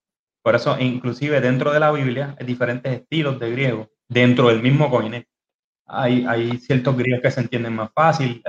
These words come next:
eh, que se ven como más cultos, por ejemplo, así decirlo, y hay otros que son un poco más rústicos, un poco más difíciles de entender,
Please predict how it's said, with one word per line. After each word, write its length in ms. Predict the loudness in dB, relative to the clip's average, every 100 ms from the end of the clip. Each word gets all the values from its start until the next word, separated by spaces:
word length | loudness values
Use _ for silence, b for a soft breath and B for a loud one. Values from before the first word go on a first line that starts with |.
| -6 -4
eh, 300 | -6 -6 -8
que 80 | -6
se 160 | -2
ven 380 | -2 -2 -4 -6 -6
como 180 | -4 -4
más 160 | -6 _
cultos, 560 | 4 6 6 2 0 0 _
por 140 | -6
ejemplo, 380 | -4 -4 -2 -4
así 140 | -2 -2
decirlo, 480 | -2 0 0 -2 -6 _ _ _ _ _ 2
y 120 | 4
hay 160 | 6 4
otros 220 | 2 0
que 60 |
son 140 | 0 0
un 80 | 2
poco 160 | 0
más 160 | 0 0
rústicos, 640 | 2 0 0 0 2 0
un 100 | -2
poco 200 | -4 0
más 180 | 0 0
difíciles 400 | -2 -4 -4 -2
de 60 | -4
entender, 520 | -6 -2 0 0